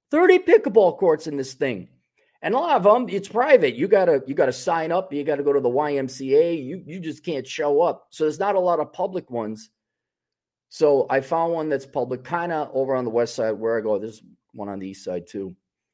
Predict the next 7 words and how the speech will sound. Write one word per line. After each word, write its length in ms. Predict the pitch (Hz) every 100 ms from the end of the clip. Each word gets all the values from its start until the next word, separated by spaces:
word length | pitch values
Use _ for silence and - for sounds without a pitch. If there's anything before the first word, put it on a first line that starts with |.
| _ _ _ _ _
And 600 | 127 139 139 127 123 123 _
it, 140 | 147 - - -
it's, 400 | 156 - - - _ _ _ _ _ _ _ _ _ _ _ _ _ _ _ _ _
it's 460 | - 131 131 - - _ _ _ _ 123
good 240 | 156 165
and 240 | 160 120 95
bad. 540 | 120 127 110 104 -